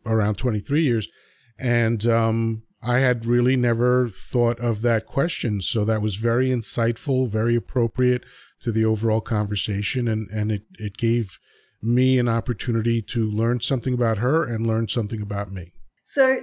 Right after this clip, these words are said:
Speaker 2: two and a half years since the first podcast, that's mind-boggling. Like, honestly, I don't know where that time's gone. I know we had a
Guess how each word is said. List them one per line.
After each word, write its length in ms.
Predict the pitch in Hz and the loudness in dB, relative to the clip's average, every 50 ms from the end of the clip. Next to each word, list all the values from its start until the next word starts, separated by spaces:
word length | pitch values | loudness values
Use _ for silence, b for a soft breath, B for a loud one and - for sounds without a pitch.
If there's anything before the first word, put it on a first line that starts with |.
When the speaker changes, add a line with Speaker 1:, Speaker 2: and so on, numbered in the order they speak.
| - | -6
Speaker 2:
two 220 | - - 320 359 381 | -6 -4 -2 -2 0
and 80 | 370 | 0
a 80 | 381 330 | 0 0
half 200 | 311 269 - - | -2 -4 -4 -6
years 460 | 254 254 247 247 247 240 214 - - - _ _ - | -8 -8 -6 -4 -4 -4 -4 -6 -6 -8 _ _ -8
since 300 | - - 240 240 233 233 | -6 0 0 0 0 -2
the 80 | 220 | -6
first 320 | 214 - 220 208 208 208 - - | -8 -4 -4 -4 -4 -4 -6 -8
podcast, 480 | 208 202 - - 220 196 180 175 175 - | -8 -8 -8 -8 -8 -6 -6 -4 -6 -4
that's 300 | - 233 233 233 - 226 | -2 -2 -2 -2 -4 -8
mind-boggling. 1040 | 214 190 190 190 190 185 180 185 190 190 175 - 185 165 160 151 147 - - - - - - _ _ - | -8 -8 -8 -6 -6 -4 -2 -2 -2 -4 -4 -6 -6 -6 -6 -8 -12 -16 -18 -18 -20 -20 -20 _ _ -8
Like, 200 | 190 196 190 - - - _ - | -6 -6 -6 -6 -10 -20 _ -8
honestly, 460 | - 220 233 233 220 - - 190 175 | -4 -2 -2 -2 -2 -4 -6 -6 -6
I 120 | 170 170 190 | -4 -4 -4
don't 140 | 202 196 | -4 -2
know 120 | 180 190 190 | -4 -4 -2
where 100 | 196 190 | 0 0
that 220 | 185 175 180 - - | 0 0 -2 -8 -8
time's 340 | 196 175 175 170 175 - | -10 -8 -8 -8 -8 -10
gone. 400 | - - 190 190 214 240 285 320 392 403 B B B B B B B B B _ - | -6 -6 -4 -4 -4 -6 -6 -6 -8 -10 B B B B B B B B B _ -4
I 160 | 208 220 226 | 0 0 0
know 420 | 226 226 226 233 247 277 294 285 262 | 2 0 0 0 0 0 0 -2 -2
we 160 | 240 226 196 | -2 -2 -2
had 200 | 202 208 196 190 | -2 -2 -2 -2
a 80 | 180 | -4